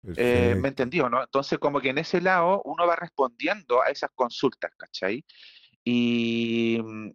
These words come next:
Speaker 2: Y
Speaker 1: en
Speaker 2: los
Speaker 1: base
Speaker 2: o-,
Speaker 1: a
Speaker 2: y,
Speaker 1: eso
Speaker 2: y hay otros, hay otros encargados de marketing que se pueden preocupar de otras cosas que no son simplemente las preguntas que tiene la gente.
Speaker 1: Ah, sí, pues sí, porque, no, es que cuando te dicen de pa-,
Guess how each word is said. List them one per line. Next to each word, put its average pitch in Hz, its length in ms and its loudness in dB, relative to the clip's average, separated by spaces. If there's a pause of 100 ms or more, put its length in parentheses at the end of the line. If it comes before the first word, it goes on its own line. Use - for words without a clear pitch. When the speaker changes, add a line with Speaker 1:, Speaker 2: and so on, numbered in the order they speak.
(120)
Speaker 2:
Y 123 60 2
Speaker 1:
en 123 60 4
Speaker 2:
los 117 100 4
Speaker 1:
base 147 260 2
Speaker 2:
o-, - 20 4
Speaker 1:
a 208 60 4
Speaker 2:
y, 214 60 2
Speaker 1:
eso 185 500 0 (340)
Speaker 2:
y 110 140 -2
hay 151 220 2
otros, 165 760 0
hay 120 260 0
otros 139 760 0
encargados 123 440 2
de 127 60 0
marketing 127 440 0
que 107 100 -4
se 110 120 -2
pueden 110 220 -2
preocupar 107 380 0
de 120 80 0
otras 113 180 -2
cosas 131 320 -2
que - 140 -4
no 107 100 0
son 120 160 0
simplemente 120 540 -2
las 113 100 2
preguntas 113 400 0
que 120 100 -4
tiene 101 200 -2
la 87 80 -2
gente. 95 500 -6 (840)
Speaker 1:
Ah, 143 160 2
sí, - 200 0
pues 104 180 2
sí, 156 160 2
porque, 113 460 0 (280)
no, 139 220 4
es 101 80 -2
que 131 140 0
cuando 123 240 0
te 123 80 2
dicen 175 320 0
de 170 180 2
pa-, 135 240 -2